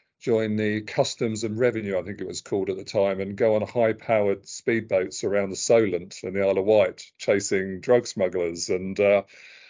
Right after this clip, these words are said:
so I applied for the, the job and did all the civil service exams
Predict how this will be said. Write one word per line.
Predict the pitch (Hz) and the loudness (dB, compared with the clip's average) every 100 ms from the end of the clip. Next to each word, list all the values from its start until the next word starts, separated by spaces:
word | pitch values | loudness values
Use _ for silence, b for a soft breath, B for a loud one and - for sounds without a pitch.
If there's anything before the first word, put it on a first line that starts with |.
| B | B
so | - 123 | 4 6
I | 123 | 6
applied | - 156 165 180 139 - - | 2 2 6 6 4 -4 -12
for | 104 101 - | -12 -12 -8
the, | 107 107 101 | -4 -4 -4
the | - | -10
job | 101 104 101 107 107 | -10 -4 -2 -2 -4
and | 101 | -4
did | 131 | -2
all | 131 | 0
the | 120 | -2
civil | 113 127 110 | -4 -6 -6
service | 104 - 110 104 101 | -6 -2 -2 -2 -6
exams | 101 95 104 101 101 104 107 - | -10 -4 -2 -2 -4 -6 -6 -8